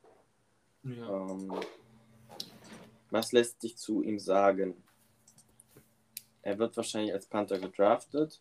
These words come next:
Speaker 2: und würde bei uns auch nur Panther spielen, hat aber über seine drei Jahre bei San Diego State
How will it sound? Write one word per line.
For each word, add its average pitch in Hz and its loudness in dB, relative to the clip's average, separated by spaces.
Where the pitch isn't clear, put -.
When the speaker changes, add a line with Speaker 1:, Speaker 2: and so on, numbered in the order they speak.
Speaker 2:
und 104 -4
würde 107 2
bei 101 4
uns 98 -6
auch - -8
nur 98 -8
Panther 92 -8
spielen, 120 0
hat - 0
aber 107 2
über 104 2
seine 101 -4
drei 98 4
Jahre 101 0
bei 95 -4
San 98 -12
Diego 95 -6
State 101 -2